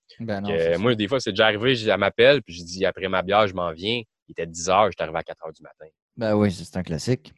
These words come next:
Speaker 2: C'est un classique, fait que, malheureusement, ça devrait pas être un classique. Pourquoi j'ai
Speaker 1: Hmm.
Speaker 2: fait tout vivre ça ? Je sais pas si elle va écouter ce podcast-là, on se parle. Tu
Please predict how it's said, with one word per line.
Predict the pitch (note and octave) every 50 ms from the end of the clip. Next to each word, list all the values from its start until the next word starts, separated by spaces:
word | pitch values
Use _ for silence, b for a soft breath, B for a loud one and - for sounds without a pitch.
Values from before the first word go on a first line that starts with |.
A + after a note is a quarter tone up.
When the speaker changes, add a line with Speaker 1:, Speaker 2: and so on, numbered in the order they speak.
| _
Speaker 2:
C'est | _ - -
un | E2+
classique, | - F2+ F2 - - C3+ C#3+ B2+ -
fait | - F#2 E2+ _ -
que, | E2+ E2+ E2+ E2 - _ _ _ _ _ -
malheureusement, | G2 G#2 A#2 A#2 A#2 A#2 A2+ G#2 B2 E3 F3
ça | G2+ F#2
devrait | F2+ F2 F2 E2+
pas | - - G#3
être | C4+ -
un | A3 B2+
classique. | - G#2+ F#2+ F#2 - - - F3 D#3 - _
Pourquoi | - G#2 - - F3 F#3+
j'ai | A2 A2 G2+
Speaker 1:
Hmm. | -
Speaker 2:
fait | G2+ - -
tout | - G2 F2+
vivre | F2+ F#2 E2+ -
ça ? | - D#3+ D#3+ b b b b b
Je | G2+ G2
sais | F#2+ - A2
pas | - C#3 B2
si | -
elle | A2 F#2+
va | G2
écouter | G2+ - - - - B2
ce | A2+ - G2+
podcast-là, | F#2 - F#2+ F#2 - - F#2 F2+ - - B2+
on | A2
se | F#2+ -
parle. | - F2+ E2+
Tu | E2